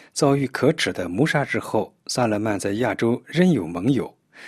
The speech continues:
卡舒基是萨勒曼王子的批评者，遭到沙特特工小组残忍的谋杀肢解之后，沙特阿拉伯的形象严重败坏。萨勒曼亚洲行试图恢复沙特黯然失色的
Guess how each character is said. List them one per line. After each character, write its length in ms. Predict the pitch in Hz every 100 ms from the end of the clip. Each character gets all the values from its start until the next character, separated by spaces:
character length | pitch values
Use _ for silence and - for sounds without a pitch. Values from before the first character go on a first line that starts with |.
| - - -
卡 140 | 165
舒 180 | - 180
基 220 | 180 180
是 100 | 165
萨 220 | 165 202
勒 100 | 175
曼 180 | 160 147
王 200 | 98 131
子 120 | 165
的 140 | 90 87
批 180 | - 123
评 240 | - 107
者， 220 | 110 90 _ _
遭 160 | - 107
到 360 | 110 107 104 101
沙 240 | - 135
特 220 | - 151 -
特 160 | - 165
工 180 | - 147
小 200 | 117 135
组 180 | -
残 260 | 82 - 123
忍 160 | 127 90
的 120 | 95
谋 160 | 95 127
杀 220 | - 123
肢 180 | - 165
解 140 | -
之 160 | - 98
后， 320 | - 135 - - - - -
沙 160 | - 123
特 140 | 120
阿 80 | 113
拉 140 | 113
伯 160 | 113 113
的 80 | 110
形 200 | - 113
象 220 | - 92
严 220 | 98 113
重 120 | 143
败 160 | - 95
坏。 300 | - 95 - _ - - - -
萨 160 | 190
勒 100 | 170
曼 200 | 160 160
亚 120 | 175
洲 140 | 143 160
行 200 | - 135
试 200 | - 165
图 160 | -
恢 220 | 123 - 175
复 300 | - 147 -
沙 220 | - 117
特 160 | - 120
黯 160 | -
然 180 | 135 98
失 180 | 107 175
色 200 | - 165
的 120 | 80